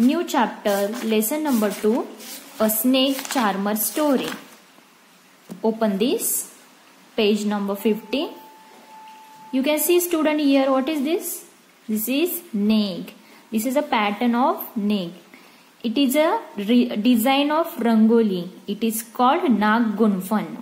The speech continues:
What? Nag Gunfan. Student, do you know in last week which festival we celebrate related to,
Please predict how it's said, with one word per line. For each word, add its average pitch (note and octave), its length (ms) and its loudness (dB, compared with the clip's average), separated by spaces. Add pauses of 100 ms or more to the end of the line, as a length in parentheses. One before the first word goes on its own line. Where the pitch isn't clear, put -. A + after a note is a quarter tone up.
What? - 340 -2
Nag G#3 340 0
Gunfan. F#3+ 540 -6 (1120)
Student, D4+ 540 0
do D4 80 2
you D4+ 160 2
know E4 360 0
in A#3+ 280 6
last A#3+ 500 0 (540)
week B3 500 0
which D#4+ 380 -2 (420)
festival D#4+ 680 2 (120)
we D#4 280 -4 (300)
celebrate C#4 680 0
related C4 640 0
to, C#4+ 200 -2